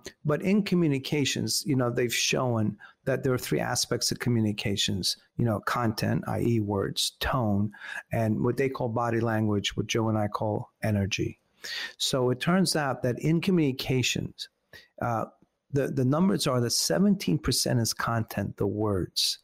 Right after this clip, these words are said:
thirty-two percent is your, um, tone, and fifty-one percent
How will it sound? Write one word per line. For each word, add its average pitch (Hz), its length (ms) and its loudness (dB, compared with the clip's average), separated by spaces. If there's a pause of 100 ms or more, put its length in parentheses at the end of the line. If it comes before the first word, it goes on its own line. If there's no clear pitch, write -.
(600)
thirty-two 135 640 2
percent 107 720 0 (320)
is 117 400 2 (160)
your, 107 580 0
um, 95 340 -2 (100)
tone, 92 520 0 (960)
and 107 220 0
fifty-one 135 960 0
percent - 560 -2